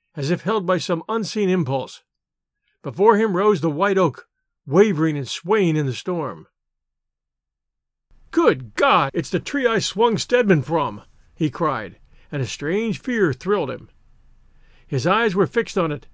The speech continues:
held by some undefinable fascination. Yes, there on one of the longest branches a small piece of rope still dangled.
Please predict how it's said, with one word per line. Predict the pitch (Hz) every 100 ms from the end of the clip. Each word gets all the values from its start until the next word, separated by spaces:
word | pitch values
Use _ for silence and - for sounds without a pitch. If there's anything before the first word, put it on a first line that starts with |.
| - -
held | 180 196
by | 185
some | 143 180 165
undefinable | 214 254 214 - 208 202 170 151
fascination. | 185 170 147 160 160 110 - _ _ _ _ _ _ _ -
Yes, | 131 160 180 - _ _ _ -
there | 156 196
on | 185
one | 196
of | 165
the |
longest | 151 165 233 220 -
branches | 190 208 151 156 - - -
a | 139
small | - 170 226
piece | - 233 196
of | 160
rope | 156 208 -
still | - 214 170
dangled. | 135 160 139 101 -